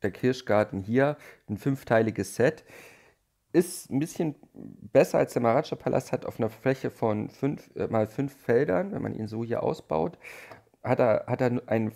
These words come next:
äh, sieben Forge-Punkte, das heißt eine, äh, Effizienz von null Komma zwei acht, ist also besser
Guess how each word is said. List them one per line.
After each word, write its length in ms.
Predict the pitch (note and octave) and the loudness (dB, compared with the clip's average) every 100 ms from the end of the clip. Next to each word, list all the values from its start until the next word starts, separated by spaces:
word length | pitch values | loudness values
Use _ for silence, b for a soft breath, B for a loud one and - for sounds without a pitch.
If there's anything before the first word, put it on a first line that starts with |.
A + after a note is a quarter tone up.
| - | -8
äh, 600 | - A#2 A2+ A2+ G#2+ G#2+ G#2 | -2 2 4 6 6 4 0
sieben 300 | A#2+ C3 A2+ | -4 -4 -2
Forge-Punkte, 580 | - D#3 - - C#3+ | -2 -2 -4 -12 -8
das 100 | A#2+ | -2
heißt 240 | B2 B2 - | 0 0 -2
eine, 80 | A#2 A2+ | -4 -4
äh, 640 | G#2+ A2+ A2 G2+ G2 B1+ - | 0 2 4 4 2 -2 -6
Effizienz 500 | A2+ A#2 - C#3 D3+ | -8 -8 -2 -2 0
von 180 | C3 A#2+ | -2 2
null 180 | C3 | 0
Komma 300 | - B2 A#2+ | 0 0 0
zwei 260 | - - - | 0 -6 -2
acht, 340 | - G3 - - B B B _ | 2 2 0 -16 B B B _
ist 280 | G#3+ - - | -2 -2 2
also 280 | A#2 A#2+ A2+ | 2 2 -2
besser 720 | - - C3+ F3 F#3 C#4 | 0 2 2 2 2 2